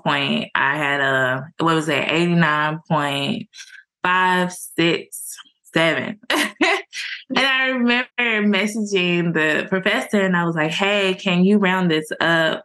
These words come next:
Because it's an A, 'cause I'm trying to, you know, get into this, you know, straight A, all A honor, so,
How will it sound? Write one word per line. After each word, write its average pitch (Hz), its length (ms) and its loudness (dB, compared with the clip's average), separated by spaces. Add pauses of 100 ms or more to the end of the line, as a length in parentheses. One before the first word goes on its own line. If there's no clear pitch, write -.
(140)
Because 156 300 0
it's 170 140 -2
an - 120 2
A, 165 480 -2 (140)
'cause 160 100 -4
I'm 143 200 -2
trying 151 380 -2
to, 147 380 -2
you 156 120 -4
know, 143 240 -2
get 143 180 -4
into 143 380 -2
this, 135 360 -4
you 143 120 -4
know, 135 160 -2
straight 135 280 -4
A, 127 220 -4
all 151 260 0
A 135 280 -2
honor, 139 240 -2
so, 135 260 -4